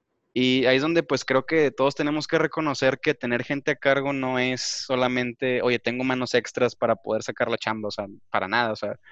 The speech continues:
tener gente a cargo es una responsabilidad con letras mayúsculas,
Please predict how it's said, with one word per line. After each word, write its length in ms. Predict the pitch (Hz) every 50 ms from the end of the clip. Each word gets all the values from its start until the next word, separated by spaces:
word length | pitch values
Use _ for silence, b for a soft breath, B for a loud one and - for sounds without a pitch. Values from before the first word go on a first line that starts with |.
| b b b b b b b b _ _
tener 220 | - 117 120 123 123
gente 280 | - 151 147 139 156
a 40 | 135
cargo 560 | - - 139 139 139 139 143 143 135 131 123
es 160 | 117 113 -
una 160 | 135 139 143 139
responsabilidad 1040 | 135 131 - - - 120 117 110 - 113 110 107 107 104 104 104 110 117 127 135 - - - - - _ _ _ _ _ _ _ _ _ _ _
con 440 | _ - 120 113 113 113 110 110 107 - - _ _ _ _ _
letras 420 | - 120 120 117 113 - 135 135 135
mayúsculas, 760 | 131 113 113 117 117 - - - 113 101 101 101 - -